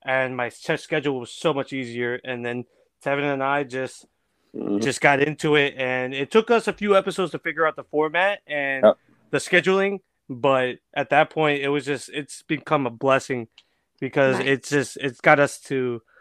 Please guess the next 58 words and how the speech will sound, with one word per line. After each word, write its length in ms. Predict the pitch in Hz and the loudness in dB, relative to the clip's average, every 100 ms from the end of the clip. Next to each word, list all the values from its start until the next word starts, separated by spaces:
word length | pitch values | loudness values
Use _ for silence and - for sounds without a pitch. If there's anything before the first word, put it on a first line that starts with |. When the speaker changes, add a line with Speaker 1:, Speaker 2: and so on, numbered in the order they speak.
| _ _ _ | _ _ _
Speaker 1:
discuss 560 | 156 139 - 156 160 - | -4 -2 2 4 4 2
and 200 | - 143 | -4 -2
also 280 | 143 143 139 | -2 -2 -6
think 240 | - 143 | -6 -4
about 260 | 139 127 - | -2 -4 -2
things 300 | 139 135 120 | -2 -2 -4
that 180 | 123 131 | -6 -4
we 260 | 143 135 120 | -4 -4 -6
normally 460 | 120 135 127 127 | -2 -2 -2 -4
would 160 | 117 117 - | -4 -6 -8
have 160 | 117 | -14
never 340 | 113 117 123 117 | -14 -6 -4 -4
thought 240 | - 104 | -4 -4
Speaker 2:
And 100 | 117 | -2
Speaker 1:
about. 160 | 104 - | -4 4
Speaker 2:
make 280 | 135 185 - | 4 4 6
friends. 580 | 196 233 202 127 - - | 6 8 6 2 -4 -8
We 120 | 180 | -6
are 60 | |
making 340 | 196 233 240 226 | -2 -4 -4 -6
friends. 560 | - 254 240 160 - - | -2 0 0 -2 -6 -6
At 140 | 170 | -4
Speaker 3:
<laughs> 920 | 269 269 233 254 233 240 233 214 _ | 2 4 4 2 0 -6 -8 -18 _
Speaker 2:
Yes. 280 | 160 135 - - | 0 0 -2 -12
And, 120 | 143 - | -10 -2
uh, 100 | 151 147 | 0 0
Speaker 1:
Yes. 200 | 78 - | -2 -2
Speaker 2:
so 300 | 151 147 - _ - | 0 0 -4 _ -4
I, 200 | 131 226 - | -4 -4 -4
I 100 | 131 | -2
was, 220 | 175 170 123 | -2 -4 -6
like, 180 | 117 - | -6 -6
always, 320 | 113 110 101 | -8 -6 -8
like, 180 | 98 92 - | -12 -12 -14
I, 60 | - 113 | -12 -6
I 80 | 104 | -2
wanted 240 | 110 104 | 0 -2
to 60 | 95 | -6
start 160 | 104 90 | -12 -4
a 20 | |
podcast. 580 | 127 139 120 90 85 _ - - - | 0 0 -2 -14 -14 _ -20 -20 -14
So 160 | - | 0
I 80 | 110 | 2
was, 160 | 113 107 | 2 0
like, 140 | 104 | -2
every 200 | 113 120 | -2 -4
day 320 | 110 104 101 95 | -2 -2 0 -2
I 60 | |
just 180 | - - | -4 -12
said, 220 | 98 87 - | -10 -8 -2
I 100 | 104 | -4
just 120 | 101 | 4
got 220 | 120 123 | 6 6
home 180 | 135 123 | 4 -4
from 140 | 120 | -4
the 80 | 117 | -6
gym. 200 | 107 117 | -4 -4
Like, 140 | 104 | -6